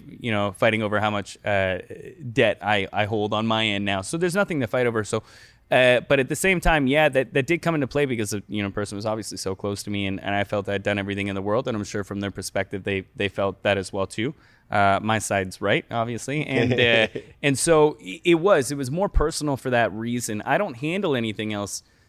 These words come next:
Speaker 1: that personally or, or really let it get to me in that way. In fact, if I had, it'd probably be, uh, if I handled it the way I would normally handle something, uh, now or, or, or someone else, it would probably already be over, and I would have dealt with it, uh, better.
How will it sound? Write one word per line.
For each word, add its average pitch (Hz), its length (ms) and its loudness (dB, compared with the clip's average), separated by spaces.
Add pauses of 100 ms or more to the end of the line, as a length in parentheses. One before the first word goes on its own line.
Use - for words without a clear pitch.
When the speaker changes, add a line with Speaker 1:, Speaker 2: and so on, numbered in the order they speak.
(160)
Speaker 1:
that 120 360 2
personally 117 520 -2
or, 107 260 -2
or 113 180 2
really 123 280 2
let 113 120 2
it 104 60 0
get 107 220 -2
to - 80 -10
me 110 100 -2
in 104 80 -2
that 101 160 -2
way. 107 160 0
In 104 80 -4
fact, 120 260 2
if 110 80 -4
I 107 100 2
had, 139 260 2
it'd 113 120 -4
probably 110 380 0
be, 98 400 -8
uh, 98 300 0
if - 100 -12
I 110 80 0
handled 127 300 -2
it - 180 -8
the 113 80 -4
way 110 160 2
I - 20 2
would 104 140 -2
normally 113 320 -2
handle 101 220 -4
something, 98 400 -8 (400)
uh, 104 100 2
now 107 400 0
or, 101 220 -2
or, 101 180 -2
or 104 160 -4
someone 104 300 -4
else, 110 200 -2
it 113 40 -10
would 101 100 -12
probably 107 380 0
already 98 200 0
be 95 160 -4
over, 120 360 -4
and 101 380 -4 (140)
I 104 120 2
would 104 140 0
have 98 100 -6 (180)
dealt 107 180 2
with 98 120 -6
it, 92 120 -6 (180)
uh, 98 180 4
better. 95 300 -2